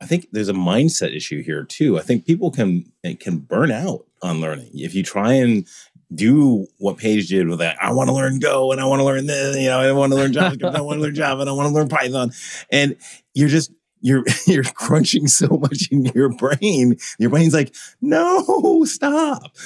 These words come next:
And that's terrible. That's a terrible place to be in, because it's, learning should be fun, you know, and that, it's much more enjoyable when you, when you learn some stuff and you create some stuff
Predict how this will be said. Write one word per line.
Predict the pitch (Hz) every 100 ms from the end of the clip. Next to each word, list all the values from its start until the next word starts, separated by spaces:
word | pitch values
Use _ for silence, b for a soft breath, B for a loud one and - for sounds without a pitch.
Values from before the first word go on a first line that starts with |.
| B B
And | 117 113 117
that's | 190 139 -
terrible. | - 143 208 165
That's | 113
a | 127
terrible | - 120 131
place | - 117
to | -
be | 95 262
in, | 123
because | 107 110 101 87
it's, | 113 - - _
learning | 202 254 269
should | -
be | 123 104
fun, | - - 123 180 240 87 - _
you | 92
know, | 107 117
and | 117
that, | 110
it's | 113
much | 104 107 156
more | 160 139
enjoyable | 101 104 131 101
when | 87 87
you, | 85 80 B B -
when | 78
you | 73
learn | 98 143
some | 160
stuff | 151 156 156 - b b -
and | 92
you |
create | 85 - 90 98 -
some | - 143
stuff | - 143 139